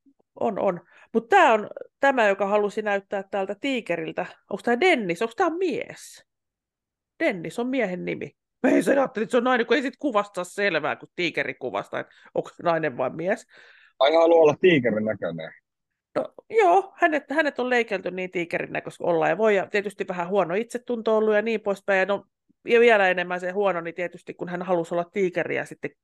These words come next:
Speaker 1: vi-, kiusattiin vielä enemmän, ja hänen elämänsä päättyi viisikymmentäneljävuotiaana oman käden kautta.
Speaker 2: Apua.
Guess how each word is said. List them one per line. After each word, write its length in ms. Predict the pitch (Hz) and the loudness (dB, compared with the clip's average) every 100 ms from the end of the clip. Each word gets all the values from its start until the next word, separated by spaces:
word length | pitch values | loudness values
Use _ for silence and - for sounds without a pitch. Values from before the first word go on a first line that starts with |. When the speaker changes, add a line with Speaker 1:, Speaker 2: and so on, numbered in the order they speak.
| - | -14
Speaker 1:
vi-, 140 | 160 - | -12 -4
kiusattiin 520 | 180 160 156 147 147 | -4 -4 -8 -10 -6
vielä 180 | 151 180 | -4 -2
enemmän, 380 | 214 208 190 190 _ _ - | 0 -2 -4 -6 _ _ -4
ja 60 | 190 | -2
hänen 240 | 190 180 | 0 2
elämänsä 440 | 185 175 170 170 170 - | 2 2 -2 -8 -10 -6
päättyi 540 | 160 160 - 147 - | -6 -6 -6 -4 -6
viisikymmentäneljävuotiaana 1300 | 170 156 - - - 233 214 190 190 180 185 175 185 _ | -6 -8 -10 -12 -4 0 0 0 0 -2 -4 -6 -8 _
oman 320 | - 156 254 | -10 -6 -8
käden 340 | 247 214 208 202 | -6 -6 -6 -6
kautta. 560 | - - - _ - - _ _ _ _ _ _ _ _ - _ _ _ _ _ _ _ _ | -8 -8 -10 _ -20 -20 _ _ _ _ _ _ _ _ -20 _ _ _ _ _ _ _ _
Speaker 2:
Apua. 760 | 147 170 175 - 87 82 80 | -2 -2 -2 -6 -4 -2 -4